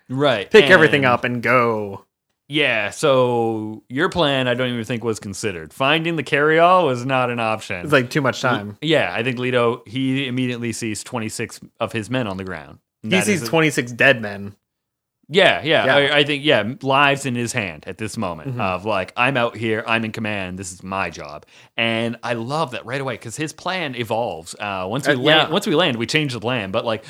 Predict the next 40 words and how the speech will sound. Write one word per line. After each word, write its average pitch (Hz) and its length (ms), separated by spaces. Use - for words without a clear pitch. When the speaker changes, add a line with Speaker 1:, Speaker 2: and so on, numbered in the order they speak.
Speaker 1:
you 151 160
never 165 300
hear 151 340
him 101 260
changing 107 500
it. 71 180
Speaker 2:
Mm-hmm. 143 120
Speaker 1:
He's - 180
just, 180 260
like, 135 240
adjusting 123 580
to 131 120
the 104 80
moment. 101 400
So 117 100
right 131 220
away, 131 240
he's 113 180
like, 98 140
"Look, 95 260
we 117 80
have 107 120
four 135 220
spotters, 120 560
we 104 100
have 90 100
five 117 260
thopters 113 400
in 113 60
our 107 100
party. 123 380
Those 123 220
are 127 100
light 117 280
ones, 156 320
they 104 100
can 104 140
each 104 100
hold 95 180
two. 151 320